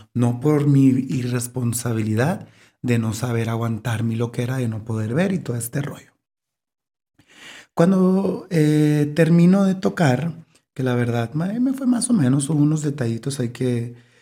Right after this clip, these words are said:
que no me gustaron, como que estábamos arriba de una tarima, el cable no lo conecté bien y se me desconectaba,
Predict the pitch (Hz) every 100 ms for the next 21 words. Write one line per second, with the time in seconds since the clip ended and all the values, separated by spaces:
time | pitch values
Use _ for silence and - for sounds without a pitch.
0 | _ _ - 127 120 127 135 - 120 123
1 | 123 123 123 120 110 - 113 131 147 143
2 | 127 123 127 131 127 120 131 147 143 131
3 | 127 - - - 131 135 127 131 131 127
4 | 127 123 117 - 120 131 143 143 139 127
5 | 120 117 117 110 107 147 135 127 123